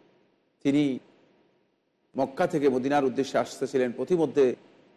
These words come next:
আয়েশা রাদিয়াল্লাহু তাআলার কাছে খবর গেল, খবর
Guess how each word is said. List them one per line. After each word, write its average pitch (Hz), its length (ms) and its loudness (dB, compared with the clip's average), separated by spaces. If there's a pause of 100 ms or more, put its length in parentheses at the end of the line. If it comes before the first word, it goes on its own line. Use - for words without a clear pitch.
(160)
আয়েশা 143 240 2
রাদিয়াল্লাহু 127 340 4
তাআলার 131 280 -2
কাছে 131 140 -2 (100)
খবর 170 240 2 (100)
গেল, 107 100 -6 (880)
খবর 156 220 4